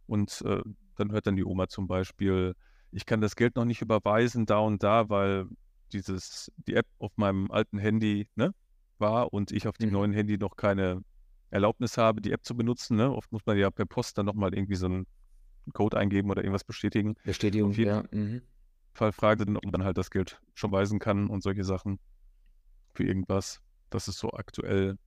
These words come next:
Speaker 1: häufig.
Speaker 2: Meinst du, die Lia könnte uns verraten, wenn man sie fragt,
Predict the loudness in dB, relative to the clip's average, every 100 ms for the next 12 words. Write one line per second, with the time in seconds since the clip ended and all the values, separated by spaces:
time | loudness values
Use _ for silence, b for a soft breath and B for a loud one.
0 | _ 0 2 2 -2 -4 -18 _ _ _
1 | -8 0 0 0 -2 2 2 2 -2 -6
2 | _ _ -4 -2 0 2 0 0 0 -4
3 | _ -2 0 0 -2 -2 -2 -2 -2 -2
4 | -2 -8 -2 0 0 0 -2 -2 -2 0
5 | 2 2 0 0 0 0 -2